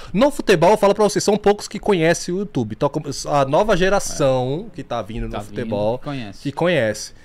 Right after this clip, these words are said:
Speaker 1: entendeu?
Speaker 2: É
Speaker 1: Então, é, é, isso daí também é interessante, que eu vivo no futebol e os moleques que estão surgindo e subindo pro profissional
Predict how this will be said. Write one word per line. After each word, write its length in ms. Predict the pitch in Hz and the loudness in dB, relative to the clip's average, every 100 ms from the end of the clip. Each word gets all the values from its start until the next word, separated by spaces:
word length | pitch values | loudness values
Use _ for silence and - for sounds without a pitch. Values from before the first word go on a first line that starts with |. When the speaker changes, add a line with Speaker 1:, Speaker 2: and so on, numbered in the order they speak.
| - - - | -20 -20 -10
Speaker 1:
entendeu? 480 | 107 107 101 107 117 | -6 -4 -2 0 0
Speaker 2:
É 60 | |
Speaker 1:
Então, 720 | 113 107 113 120 127 131 131 127 | -2 0 2 2 2 0 0 0
é, 1600 | 117 117 113 107 104 107 - 113 110 107 104 104 104 104 101 - | 0 2 0 0 -2 -6 -8 -4 -2 0 -2 -2 -2 -2 -4 -8
é, 40 | 120 | -6
isso 280 | 127 - - | -6 -4 -2
daí 240 | 131 131 | -2 -2
também 440 | 151 131 123 139 | -2 -2 0 0
é 80 | 139 | -2
interessante, 760 | 139 147 151 - 135 139 160 - | -2 0 0 0 2 2 2 -4
que 160 | - 143 | -4 0
eu 100 | 139 | 0
vivo 320 | 113 165 165 | 0 -2 -2
no 100 | 160 | -6
futebol 800 | - - 143 123 127 151 175 143 _ _ _ _ - | -8 -6 -2 2 4 4 2 -2 _ _ _ _ -8
e 280 | 123 123 131 | -4 0 0
os 160 | 131 | -2
moleques 500 | 143 139 151 151 147 | -2 0 0 -2 -8
que 180 | - 156 | -6 -4
estão 380 | 156 - 147 170 | -4 -4 -4 -4
surgindo 880 | - 175 143 110 156 208 196 131 127 | -4 -4 -4 -6 -6 -4 -4 -6 -6
e 180 | 127 120 | -6 -10
subindo 420 | - 123 143 214 | -12 -8 -8 -8
pro 100 | 185 | -10
profissional 760 | - 156 - 139 123 175 180 | -8 -8 -6 -4 0 0 -2